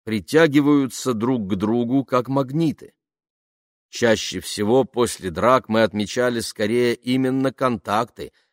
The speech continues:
а не уклонение от встречи. В те несколько месяцев, что предшествовали прибытию моей первой студентки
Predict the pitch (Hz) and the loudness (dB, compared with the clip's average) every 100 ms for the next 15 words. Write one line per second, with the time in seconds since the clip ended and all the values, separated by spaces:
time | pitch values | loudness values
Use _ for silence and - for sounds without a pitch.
0 | _ 95 104 104 110 135 151 101 90 98 | _ 0 2 2 2 2 2 0 -2 -4
1 | - - 101 87 - _ _ _ _ _ | -6 -8 -8 -8 -14 _ _ _ _ _
2 | _ _ _ _ _ _ _ _ _ _ | _ _ _ _ _ _ _ _ _ _
3 | _ _ - 147 160 165 156 156 143 147 | _ _ -4 -2 2 2 2 0 -2 0
4 | 147 151 147 135 113 123 120 - - 123 | 0 2 0 -4 -6 -4 -4 -6 -6 -6
5 | 110 113 - 135 127 - 110 113 107 98 | -4 -6 -4 -2 -2 -4 -4 0 0 -2
6 | 101 101 98 120 - 104 98 101 110 104 | -2 -2 0 -2 -2 -2 0 2 2 0
7 | - 113 104 101 - - 95 90 117 104 | 0 -2 0 -2 -6 -12 -10 -2 -2 -2
8 | - - 92 | -6 -10 -10